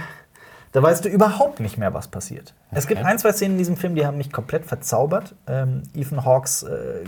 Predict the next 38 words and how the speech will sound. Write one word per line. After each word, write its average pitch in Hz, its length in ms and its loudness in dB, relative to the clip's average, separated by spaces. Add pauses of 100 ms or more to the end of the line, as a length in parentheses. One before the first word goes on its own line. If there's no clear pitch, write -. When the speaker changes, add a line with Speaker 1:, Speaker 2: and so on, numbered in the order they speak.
Speaker 1:
gesamte 131 340 0
Performance 151 580 0
hat 160 140 -2
mich 156 160 -6
völlig 180 440 -2
mitgerissen. 180 600 -4 (640)
Ähm, 131 520 6
ich 139 220 -4
glaube 165 380 6
aber 143 240 6
nicht, 165 440 2 (140)
dass - 340 0 (140)
es, - 420 -2 (1300)
äh, - 60 -10 (920)
es 170 120 2
ist 196 140 2
halt 196 120 6
genau 196 180 6
das, 202 120 2
was 190 100 2
du 180 80 2
eben 185 120 2
zu 170 80 -2
Naked 156 220 0
Lunch 135 200 2
gesagt 104 280 -2
hast. 127 80 0
Es 139 120 -2
ist 160 60 0
halt 175 140 0
kein 175 220 0
Film, 165 160 -4
den 143 120 4
man 139 100 -4
so 135 100 4
mit 127 120 -2
Freunden 123 340 0
Freitagabend 117 400 2